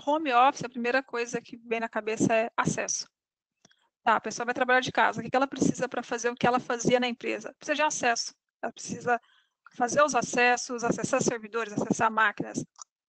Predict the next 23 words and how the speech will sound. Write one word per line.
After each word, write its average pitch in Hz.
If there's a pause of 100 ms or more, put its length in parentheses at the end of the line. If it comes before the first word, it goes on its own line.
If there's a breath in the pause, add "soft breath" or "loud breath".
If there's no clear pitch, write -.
(140)
pra 294
poder 311
desempenhar, 320
né, 285 (420)
a, 220
as 226
atividades 254
dela 262 (320)
tal 302
qual 262
ela 294
fazia 277
dentro 285
da 302
empresa, 269 (560 soft breath)
né? 226 (240)
Então, 262
pra 247
isso 285
a 285
gente 269
tem 262
também 247